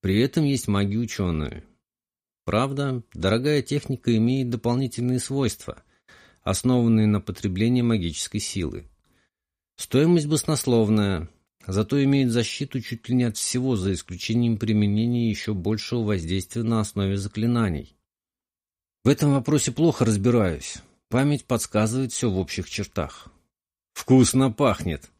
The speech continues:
объявил я, выходя из ванной комнаты. На сковороде дожаривается большая отбивная.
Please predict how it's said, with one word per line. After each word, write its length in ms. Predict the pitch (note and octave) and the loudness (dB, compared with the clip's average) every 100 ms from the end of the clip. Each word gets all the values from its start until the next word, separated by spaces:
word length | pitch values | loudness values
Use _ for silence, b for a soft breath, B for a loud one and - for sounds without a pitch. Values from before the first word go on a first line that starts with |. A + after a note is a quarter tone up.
| _ - | _ -4
объявил 500 | F#2 G#2 G#2+ A2 G2+ | -2 0 2 2 2
я, 160 | G#2+ | 2
выходя 440 | A2 G2 F#2+ F2 F#2 | 0 -2 -4 -2 -2
из 120 | D#2+ | -2
ванной 340 | F#2+ F#2+ F#2 | -2 0 -2
комнаты. 520 | - E2 C#2+ C2 - - _ _ _ _ _ _ _ _ _ _ - | -4 -4 -4 -8 -16 -20 _ _ _ _ _ _ _ _ _ _ -2
На 100 | C3+ | 0
сковороде 520 | - A#2 A#2 B2 B2 | 0 0 2 0 -2
дожаривается 760 | D3 A2+ F#2+ C3 C3+ C3 A#2+ - | -2 0 0 0 0 -2 -2 -2
большая 400 | G2 G2 - A#2+ | -2 -2 -2 -4
отбивная. 640 | A#2+ A#2+ G2 F2 D2 A1+ | -2 0 0 0 -2 -6